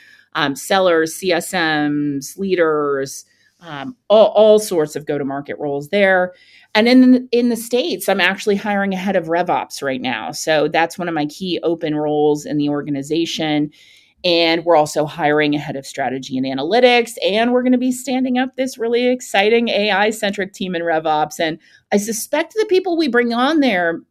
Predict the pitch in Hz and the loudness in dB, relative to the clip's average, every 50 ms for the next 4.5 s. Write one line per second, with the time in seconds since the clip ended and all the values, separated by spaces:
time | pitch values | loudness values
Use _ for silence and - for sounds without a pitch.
0 | _ _ - 180 185 202 220 320 392 453 466 466 427 - 339 381 415 - - - | _ _ -10 -6 -4 -2 0 0 -2 -2 -4 -4 -4 0 0 2 0 0 -2 -4
1 | - 277 320 349 330 262 247 311 330 254 190 101 95 82 - - - - - 175 | -2 -2 0 2 2 2 2 2 2 0 0 -2 -2 -4 -8 -10 -6 -4 -2 -2
2 | 190 233 254 254 247 226 240 233 - 262 214 202 233 226 214 202 208 214 208 208 | 0 0 0 0 0 -2 -4 -4 -4 -6 -8 -4 -2 -2 -2 -2 0 -2 -2 0
3 | 208 208 214 214 214 208 196 190 185 175 175 175 180 - 180 175 170 - - 180 | 0 0 -2 -2 -4 -6 -4 -4 -2 -2 -2 -4 -4 -4 -4 -6 -6 -6 -8 -8
4 | 175 - 170 175 165 156 156 156 156 160 | -8 -8 -8 -6 -4 -4 -4 -4 -4 -6